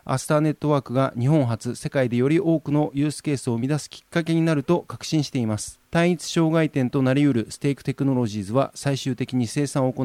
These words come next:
い、アスターネットワークはダオによって運営されますが、最終的には博報堂をはじめとする数百、数千の企業が参画するネットワークとするために、これからも企業との連携を強めていきます、とリリースにてコメントをしています。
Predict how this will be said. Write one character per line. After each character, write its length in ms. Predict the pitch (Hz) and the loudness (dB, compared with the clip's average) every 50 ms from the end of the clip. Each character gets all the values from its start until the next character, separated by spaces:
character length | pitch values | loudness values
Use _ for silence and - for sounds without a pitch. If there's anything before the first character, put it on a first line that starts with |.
| 131 131 | 2 2
い、 140 | 127 123 - - | 0 -2 -2 -4
ア 120 | 127 127 | -2 -2
ス 80 | - - | -2 0
タ 120 | - 147 | 0 0
ー 40 | 143 | 2
ネ 100 | 143 143 | 2 0
ッ 20 | |
ト 160 | - - 139 139 | 0 0 0 2
ワ 100 | 135 131 | 2 0
ー 20 | |
ク 100 | - - | 0 0
は 160 | 127 131 131 110 | 0 2 2 2
ダ 120 | 120 127 | 2 2
オ 120 | 143 156 | 4 4
に 100 | 165 160 | 4 2
よ 100 | 156 151 | 2 2
っ 20 | 139 | 0
て 260 | - _ 165 160 - | -2 _ -2 -2 0
運 260 | 135 139 143 143 147 | 2 2 2 4 4
営 80 | 143 135 | 2 2
さ 100 | - 139 | 0 -2
れ 120 | 131 131 | 0 0
ま 80 | 131 123 | 0 -2
す 120 | - - | -2 -2
が、 220 | 110 110 104 - - | -2 -2 -2 -4 -4
最 240 | - - 165 170 160 | -2 0 0 2 2
終 180 | - 175 160 - | 2 0 0 0
的 200 | 165 151 - 160 | -2 -2 0 2
に 120 | 165 165 | 2 4
は 100 | 147 123 | 4 2
博 280 | 110 107 131 - - - | 2 0 -4 -8 -6 -4
報 220 | 151 147 143 147 | -2 0 0 2
堂 260 | 135 147 147 151 165 | 2 2 2 2 2
を 60 | 160 - | 0 0
は 140 | - 120 | -4 -6
じ 120 | 117 131 131 | -4 -2 -2
め 100 | 135 131 | -2 -2
と 100 | - 123 | -2 -4
す 140 | - - 131 | -4 -2 -2
る 100 | 131 123 | -2 -2
数 220 | - - 175 151 | 0 0 0 0
百、 360 | - 123 104 - - 107 - - | 2 0 -2 -2 -4 -8 -10 -10
数 220 | - - 165 165 | -4 0 0 0
千 200 | 147 - 180 156 | 2 2 2 2
の 80 | 156 156 | 2 0
企 200 | - - 139 131 | -2 -2 -2 2
業 140 | 139 127 123 | 2 2 4
が 120 | 139 143 | 2 0
参 220 | - - 139 139 135 | 0 0 0 0 0
画 160 | - 131 - | -2 -6 -6
す 120 | - - 131 | -8 -4 -2
る 80 | 135 | 0
ネ 120 | 131 127 123 | 2 0 0
ッ 20 | |
ト 160 | - - 147 | 0 0 0
ワ 100 | 151 147 | 0 0
ー 20 | 135 | 0
ク 60 | - | -2
と 100 | - 175 | -4 -4
す 120 | - - 135 | -4 -2 -2
る 80 | 120 | -2
た 120 | - - 117 | 0 2 2
め 100 | 117 107 | 2 2
に、 160 | 95 92 - | 0 -2 -4
こ 120 | - - 147 | -2 0 2
れ 80 | 143 | 2
か 120 | - 151 143 | 4 4 4
ら 80 | 139 | 4
も 140 | 135 139 131 | 4 2 0
企 180 | - - 156 156 | -2 -2 -2 0
業 140 | 170 147 | 0 2
と 100 | - 165 | 2 2
の 120 | 165 156 131 | 2 2 4
連 180 | 131 139 143 131 | 2 2 2 0
携 140 | - 160 156 | 0 0 0
を 60 | 147 | 0
強 220 | - - - 175 190 | 0 0 0 2 2
め 100 | 175 - | 2 2
て 80 | 131 | 0
い 60 | 117 | -2
き 100 | - - | -2 -2
ま 120 | 104 92 85 | -4 -4 -6
す、 240 | - - - - _ | -6 -10 -16 -8 _
と 180 | - 185 175 - - | 0 0 0 0 -2
リ 80 | 147 147 | -2 0
リ 80 | 165 | 0
ー 40 | 160 | -2
ス 120 | 139 - 170 | -2 -2 -2
に 100 | 175 170 | -2 -2
て 120 | 170 - | -2 -2
コ 80 | - 117 | 0 0
メ 100 | 120 120 | 0 0
ン 80 | 123 | 0
ト 100 | - 180 | -2 -2
を 40 | 185 | -4
し 80 | - - | -4 -4
て 80 | 110 | -6
い 80 | 95 87 | -6 -6
ま 120 | 85 82 - | -6 -10 -12
す。 280 | - - - - - | -14 -16 -18 -20 -20